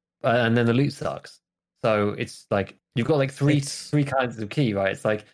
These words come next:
Speaker 1: ones that are super rare, but the loot sucks anyway. You've got ones that are just kinda pointless and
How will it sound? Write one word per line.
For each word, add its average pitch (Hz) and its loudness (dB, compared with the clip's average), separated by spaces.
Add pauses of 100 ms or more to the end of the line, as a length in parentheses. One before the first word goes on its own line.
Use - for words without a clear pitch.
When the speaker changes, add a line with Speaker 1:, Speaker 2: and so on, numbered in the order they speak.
(800)
Speaker 1:
ones 143 2
that - 0
are 147 -2
super 139 -2
rare, 131 2
but 139 -6
the 117 -4
loot 127 -2
sucks - -6
anyway. 143 0 (220)
You've 117 2
got 131 2
ones 139 2
that 127 2
are 123 -4
just 117 -8 (380)
kinda 127 0
pointless 143 -2 (320)
and 101 -2